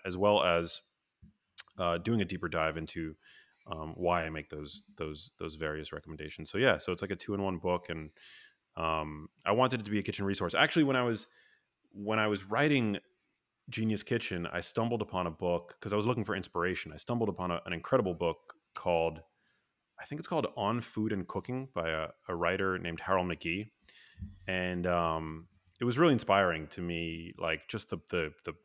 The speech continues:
depth of, of knowledge and information. It, it's like this, it's like an encyclopedia. So it's not gonna be, it's not as consumer friendly as Genius Kitchen, but it inspired me, and it made me, it made me wanna make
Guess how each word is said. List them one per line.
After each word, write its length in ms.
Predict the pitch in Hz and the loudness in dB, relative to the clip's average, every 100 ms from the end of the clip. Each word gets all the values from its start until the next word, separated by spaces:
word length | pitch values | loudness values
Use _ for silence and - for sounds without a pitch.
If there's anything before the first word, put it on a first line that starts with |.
| _ _ _ | _ _ _
depth 300 | - 101 - | 0 0 -2
of, 220 | 90 80 | -10 -10
of 180 | - 87 | -12 -8
knowledge 480 | 85 85 87 87 82 | -2 2 4 2 0
and 100 | 82 | -6
information. 540 | 82 - 82 85 - | -8 -6 -4 -4 -4
It, 100 | 92 | -4
it's 220 | 120 110 143 | -4 -2 0
like 160 | 123 | 0
this, 160 | 120 - | 0 -2
it's 120 | - | -2
like 120 | 151 | 0
an 60 | 131 | 0
encyclopedia. 720 | 113 117 80 - - 85 73 | 2 0 -2 -6 -6 -4 -6
So 160 | - 104 | -2 0
it's 120 | 101 | 4
not 200 | 143 139 | 6 6
gonna 140 | 123 | 4
be, 280 | 104 101 92 - - - _ | 4 4 2 -4 -18 -20 _
it's 160 | 117 139 | -4 2
not 260 | 151 147 | 4 6
as 280 | 123 113 107 | 6 4 2
consumer 480 | - 117 - 107 107 | -4 -6 -2 0 0
friendly 560 | - 98 101 131 135 _ _ | 0 2 2 0 -2 _ _
as 120 | 95 | -6
Genius 300 | 85 107 95 | -2 -2 -2
Kitchen, 420 | - 101 - 131 139 _ - _ - | -2 -4 -4 -6 -8 _ -20 _ 0
but 120 | 104 | 2
it 40 | |
inspired 560 | 104 101 - 110 123 113 | 2 0 4 6 6 6
me, 220 | 90 87 | 2 -2
and 160 | 90 90 | -2 -6
it 80 | 90 | -2
made 220 | 101 101 | 0 2
me, 340 | 98 95 87 _ _ _ _ _ _ | 2 0 -4 _ _ _ _ _ _
it 140 | - 110 | -6 0
made 240 | 113 123 | 2 4
me 120 | 120 | 4
wanna 240 | 113 107 98 | 2 2 2
make 360 | 98 90 - | 0 -2 -6